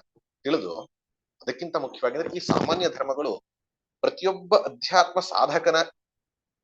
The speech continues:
ಜೀವನಕ್ಕೆ ಯಾವ ರೀತಿ ಪ್ರೇರಣೆ ಕೊಡುತ್ತೆ ಅಂತ ನಾಳೆ ಮತ್ತೆ ತಿಳಿಯೋಣ.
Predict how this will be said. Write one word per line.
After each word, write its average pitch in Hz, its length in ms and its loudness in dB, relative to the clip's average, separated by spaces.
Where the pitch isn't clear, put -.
ಜೀವನಕ್ಕೆ 156 640 0
ಯಾವ 156 160 4
ರೀತಿ 190 180 -8
ಪ್ರೇರಣೆ 170 380 -2
ಕೊಡುತ್ತೆ 110 360 -6
ಅಂತ - 160 -12
ನಾಳೆ 98 360 -6
ಮತ್ತೆ - 160 -18
ತಿಳಿಯೋಣ. 92 360 -14